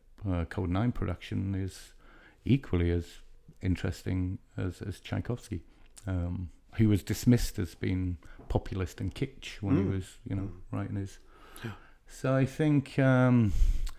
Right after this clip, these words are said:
Speaker 1: this idea of, of, um, going back to this quality thing with street art, I think it was this, we were beaten with the same stick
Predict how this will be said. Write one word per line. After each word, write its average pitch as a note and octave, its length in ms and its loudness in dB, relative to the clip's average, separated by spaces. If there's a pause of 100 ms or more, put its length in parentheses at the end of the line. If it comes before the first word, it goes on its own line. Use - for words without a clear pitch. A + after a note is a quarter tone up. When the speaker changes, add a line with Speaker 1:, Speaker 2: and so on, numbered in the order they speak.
(480)
Speaker 1:
this - 220 2
idea G#2+ 600 6 (2000)
of, F#2 360 2
of, F2+ 380 0
um, E2+ 580 2 (920)
going F#2 200 4
back F2 160 2
to - 120 -10
this F2+ 120 -4
quality G2 300 0
thing F#2+ 180 0
with F2 120 -2
street G#2+ 240 0
art, F#2 220 0
I - 40 0
think C3+ 280 0 (240)
it - 220 -4 (180)
was A#2 260 -4
this, - 340 -8
we C3 160 0
were C#3 100 2
beaten B2 280 2
with A#2 100 4
the A#2 60 0
same A#2+ 240 0
stick - 500 -8